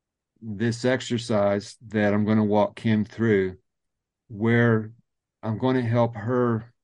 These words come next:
discover the things in her heart to share with her mom. We're gonna look at how to verbalize the gratitude in her heart for the mother in her life. Um, this could be for a biological mother. It could be an adoptive mother, a stepmother,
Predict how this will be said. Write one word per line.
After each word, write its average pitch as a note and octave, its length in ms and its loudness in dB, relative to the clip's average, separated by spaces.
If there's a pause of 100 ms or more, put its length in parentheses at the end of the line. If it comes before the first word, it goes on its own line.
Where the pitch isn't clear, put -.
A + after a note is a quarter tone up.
(260)
discover B2 440 2
the A2 120 2
things A2+ 380 2
in A2 100 0
her G#2+ 220 -2
heart A2+ 540 -2 (960)
to A2 260 0
share B2 300 2
with A2 160 0
her A2 140 0
mom. F#2+ 440 -6 (760)
We're A2 160 0
gonna B2 220 6
look B2 220 6
at A2+ 120 4
how B2 180 2
to A#2 80 2
verbalize A#2+ 640 4
the G#2+ 100 -2
gratitude A#2 920 0
in G#2+ 300 -6
her G#2 180 -2
heart A2 360 0
for G#2+ 220 -2
the G2+ 100 0
mother A2+ 320 2
in A#2+ 160 0
her A#2+ 160 -2
life. F#2+ 360 -6 (880)
Um, G2 240 -6
this D3 180 4
could D3 160 2
be C#3 160 6
for A#2+ 160 2
a A2 80 4
biological A#2+ 880 2 (160)
mother. B2+ 400 2
It A2+ 140 -10
could G#2+ 180 -2
be G#2+ 180 2
an G2 80 0
adoptive A2 520 -2
mother, A#2+ 340 0
a G2+ 60 -6
stepmother, A#2+ 760 -2